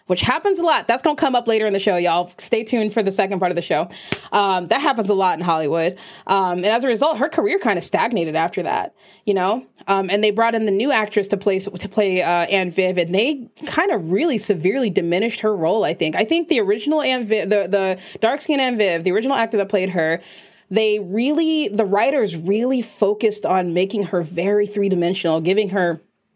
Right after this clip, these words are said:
desires and wants and needs and ad-, ambitions and a voice. Whereas the new Aunt Viv, they kinda, like, put her in the background a little bit. I feel like, I feel like they really just diminished her. So I'm really glad the new Aunt Viv, they really are channeling the, the old Aunt Viv, because they, they, they're making her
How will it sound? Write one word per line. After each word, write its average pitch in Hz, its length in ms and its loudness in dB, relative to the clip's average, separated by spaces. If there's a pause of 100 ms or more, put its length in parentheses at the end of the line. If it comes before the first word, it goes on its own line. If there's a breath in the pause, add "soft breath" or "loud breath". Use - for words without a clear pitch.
(380)
desires 202 760 2 (240 loud breath)
and 175 200 0
wants 202 440 0
and 170 200 -4
needs 214 320 0
and 180 120 2
ad-, 156 200 -4
ambitions 180 800 0 (220 loud breath)
and 277 140 2
a 170 80 0
voice. 196 720 -2 (260 loud breath)
Whereas 214 300 0
the 202 160 0
new 226 200 2
Aunt 240 240 0
Viv, 202 220 2
they 202 80 2
kinda, 262 300 0
like, 208 200 0
put 294 140 0
her 392 80 2
in 392 80 0
the 208 60 0
background 175 580 -4
a 180 60 -8
little 156 220 -6
bit. 143 340 0
I 202 80 0
feel 311 160 0
like, 349 100 2
I 233 80 4
feel 302 240 0
like 320 160 2
they 247 80 2
really 254 300 2
just 254 180 -2
diminished 185 460 -2
her. 151 240 0 (180 loud breath)
So - 160 0
I'm 214 80 -4
really 302 200 2
glad 240 260 0
the 220 80 2
new 208 180 0
Aunt 226 180 0
Viv, 190 220 2
they 185 80 2
really 226 300 2
are 190 60 2
channeling 202 480 0
the, 170 260 0
the 180 120 -4
old 240 280 0
Aunt 170 200 -2
Viv, 160 240 -2
because 175 340 -2
they, 190 260 0
they, 175 380 0
they're 180 360 0
making 202 360 -2
her 196 360 0